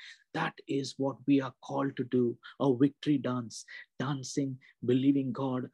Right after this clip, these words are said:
at his word. And Lord, your word says you shall never fail. You shall always come back accomplishing what we are sent it to do.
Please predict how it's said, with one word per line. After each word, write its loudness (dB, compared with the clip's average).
at -8
his -2
word. -4
And -10
Lord, -4
your -4
word -4
says -10
you -2
shall -8
never -10
fail. -12
You 0
shall -6
always 0
come -6
back -8
accomplishing -6
what -6
we -6
are -8
sent -14
it -14
to -12
do. -14